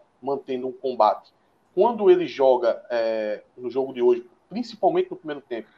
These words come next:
com essa linha mais atrás, você tem que ir mais com o corpo a,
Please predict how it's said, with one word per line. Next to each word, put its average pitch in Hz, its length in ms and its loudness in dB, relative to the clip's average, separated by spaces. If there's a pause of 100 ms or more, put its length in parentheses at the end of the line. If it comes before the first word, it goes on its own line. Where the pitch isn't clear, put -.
com 131 80 -2
essa 135 200 0
linha 123 380 -2 (260)
mais 156 280 4
atrás, 131 840 4 (500)
você - 280 -6
tem 165 120 -8
que 165 200 -10
ir - 20 -2
mais 160 220 4
com - 160 -8
o - 20 -8
corpo 180 320 -2
a, - 80 -8